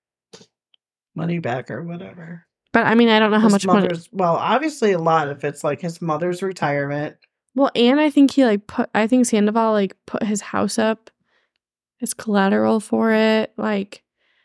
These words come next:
Speaker 2: I don't think it's, I don't think it's that easy. And especially 'cause I don't know how much money they've, like, brought in so far.
Speaker 1: Yeah. Did you see that picture
Speaker 2: Yeah.
Speaker 1: from T M Z? He was on the plane to Philadelphia.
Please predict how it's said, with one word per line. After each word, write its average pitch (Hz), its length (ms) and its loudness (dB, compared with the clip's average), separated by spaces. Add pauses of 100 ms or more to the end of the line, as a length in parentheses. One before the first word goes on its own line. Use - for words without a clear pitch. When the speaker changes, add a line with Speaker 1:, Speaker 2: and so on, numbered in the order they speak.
(160)
Speaker 2:
I 233 120 2
don't 262 180 2
think 285 120 4
it's, - 300 -4
I 233 120 4
don't 233 120 2
think 233 140 2
it's 208 140 -4
that 202 220 0
easy. 196 600 -4 (840)
And 233 120 0
especially 233 400 2
'cause 214 140 -4
I 208 180 -2
don't 214 120 -2
know 214 80 -2
how 208 140 -6
much 208 220 -6
money 208 280 0
they've, 208 220 -4
like, 202 240 -4
brought 190 240 2
in 202 220 2
so 226 200 0
far. 247 460 0 (300)
Speaker 1:
Yeah. - 240 -14 (260)
Did 185 160 -4
you 196 80 0
see 202 200 0
that 180 200 0
picture 180 280 0
Speaker 2:
Yeah. 170 40 -2
Speaker 1:
from 170 240 -2
T 165 160 0
M 165 180 2
Z? 165 340 0 (360)
He 175 180 -2
was 170 200 0
on 170 160 2
the 165 80 -2
plane 170 500 0
to 156 300 0 (100)
Philadelphia. 165 880 0